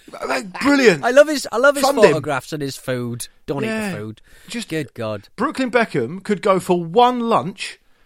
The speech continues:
Speaker 1: with, um, the health secretary, uh, and some other fucking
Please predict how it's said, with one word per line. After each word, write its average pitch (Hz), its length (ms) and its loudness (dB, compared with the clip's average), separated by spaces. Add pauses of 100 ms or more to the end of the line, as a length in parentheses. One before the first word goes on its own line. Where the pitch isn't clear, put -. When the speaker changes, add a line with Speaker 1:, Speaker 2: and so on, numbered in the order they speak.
(180)
Speaker 1:
with, 160 460 0 (320)
um, 139 420 -2 (120)
the 151 80 -6
health 226 280 0
secretary, 127 720 -6 (580)
uh, 147 240 -2
and 151 440 -6
some 180 360 -2 (200)
other 160 180 -2
fucking 117 560 -10